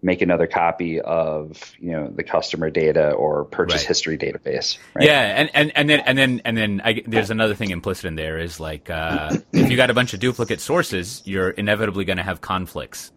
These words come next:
Speaker 2: and things that contradict each other. And so, uh,
Speaker 1: Exactly.
Speaker 2: that's not cool. <laughs> Right? All right. Well,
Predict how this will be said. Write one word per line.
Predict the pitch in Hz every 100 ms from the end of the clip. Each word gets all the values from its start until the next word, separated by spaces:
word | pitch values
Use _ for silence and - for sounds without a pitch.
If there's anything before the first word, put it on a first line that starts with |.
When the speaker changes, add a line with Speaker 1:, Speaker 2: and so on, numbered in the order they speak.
| -
Speaker 2:
and | 80 78
things | - 87 85
that | - -
contradict | 90 82 80 80 -
each | 71 -
other. | 69 57 - - - - _
And | - 73
so, | - 78 76 76
uh, |
Speaker 1:
Exactly. | 82 82 73 73 - _
Speaker 2:
that's | 87 - -
not | 117 -
cool. | 113 113 160 -
<laughs> | - - 539 539 571 587 554 508 - 151 - 170 165 151 - _
Right? | 123 107 98 101 113 - - - -
All | 135
right. | 135 80 -
Well, | 120 120